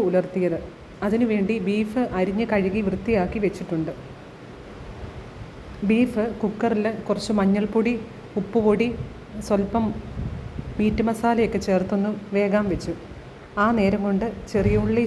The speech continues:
സവോള, വെളുത്തുള്ളി, ഇഞ്ചി തുടങ്ങിയവയൊക്കെ നന്നാക്കിയെടുത്ത് അതൊന്ന്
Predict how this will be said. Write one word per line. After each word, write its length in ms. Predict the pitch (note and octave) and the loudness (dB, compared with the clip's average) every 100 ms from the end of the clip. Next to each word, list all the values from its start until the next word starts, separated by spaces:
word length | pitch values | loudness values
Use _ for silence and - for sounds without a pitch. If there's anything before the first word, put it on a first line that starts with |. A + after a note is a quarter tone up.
| A3+ | 2
സവോള, 340 | G3+ G3 G#3 A3+ G3+ | 0 2 2 2 2
വെളുത്തുള്ളി, 420 | F#3+ G3 G#3+ A3 F#3+ | 2 4 4 4 4
ഇഞ്ചി 220 | F#3+ A#3 G#3+ | 2 0 0
തുടങ്ങിയവയൊക്കെ 520 | G#3 G3 G#3 G#3 F#3+ G#3 | 0 0 0 0 0 0
നന്നാക്കിയെടുത്ത് 720 | G3 F#3+ G3+ - F#3 D3+ - - - - - - - - - - G#3+ | 2 2 2 0 0 0 -4 -6 -8 -14 -12 -12 -12 -14 -12 -8 -2
അതൊന്ന് 300 | G#3+ A#3+ A3+ | 2 4 4